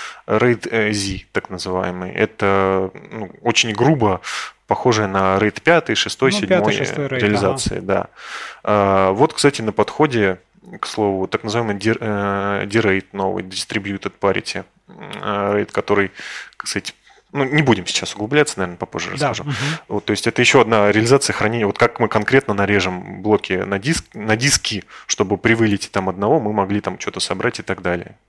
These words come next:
Speaker 1: Или п-, или дать там, например, упор, э, в перформанс.
Speaker 2: Мгм.
Speaker 1: И вот на основе этого мы собираем потом пул. То есть если перевернуть на классическое понимание того же M D adm, чтобы собрать там, э, raid десятый, так называемый, то есть это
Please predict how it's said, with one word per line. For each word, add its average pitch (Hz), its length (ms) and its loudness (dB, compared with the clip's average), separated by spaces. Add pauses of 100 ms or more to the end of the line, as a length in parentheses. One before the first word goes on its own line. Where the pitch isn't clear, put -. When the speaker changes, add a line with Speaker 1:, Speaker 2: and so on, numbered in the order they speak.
Speaker 1:
Или 104 160 0
п-, - 260 -8
или 107 360 4
дать 95 280 0
там, 95 180 -6
например, 95 380 -6 (480)
упор, - 400 -2
э, 98 240 0
в - 80 -10
перформанс. - 680 -6 (320)
Speaker 2:
Мгм. 143 260 -8
Speaker 1:
И 135 40 2
вот 127 280 0
на 131 80 0
основе 156 300 2
этого 190 200 4
мы 151 140 0
собираем 120 420 0
потом - 280 -2
пул. 98 280 -6 (440)
То 120 100 2
есть - 220 -2
если 123 200 2
перевернуть 127 640 2
на 117 120 0
классическое - 560 0
понимание 117 440 -2
того 120 220 2
же 113 100 0
M 120 140 -4
D 151 80 6
adm, 185 360 2 (880)
чтобы 135 360 2
собрать 123 480 0
там, 104 580 -2
э, 107 420 -4
raid 120 300 0
десятый, 131 480 2
так - 160 -4
называемый, 98 380 -2
то 101 140 -4
есть - 220 -4
это 98 440 0